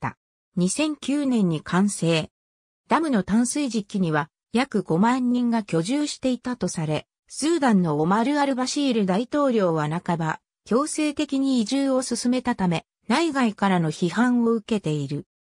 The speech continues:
二千六年四月には、淡水域の住民が移住計画に反発して暴徒化。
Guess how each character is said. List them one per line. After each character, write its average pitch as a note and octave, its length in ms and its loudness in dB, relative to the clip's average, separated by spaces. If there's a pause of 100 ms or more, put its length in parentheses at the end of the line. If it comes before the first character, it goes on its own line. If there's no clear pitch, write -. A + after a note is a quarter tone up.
(200)
二 F#3 120 4
千 D#4+ 300 -2
六 A#3 280 0
年 A#3+ 200 2
四 F3 160 0
月 G#3+ 300 2
に E3 220 2
は、 C#3+ 220 0 (380)
淡 C#4+ 280 0
水 D4+ 340 -2
域 G#3 220 -4
の F#3 120 2
住 A3 260 0
民 A3 260 4
が F#3 180 2 (240)
移 E3+ 120 0
住 C4+ 200 0
計 D4+ 240 0
画 A#3+ 300 -2
に F3 140 2
反 F3 300 -2
発 A#3+ 280 -2
し - 100 -10
て F3+ 140 -2
暴 D#3+ 200 0
徒 F#3 140 -6
化。 - 260 -6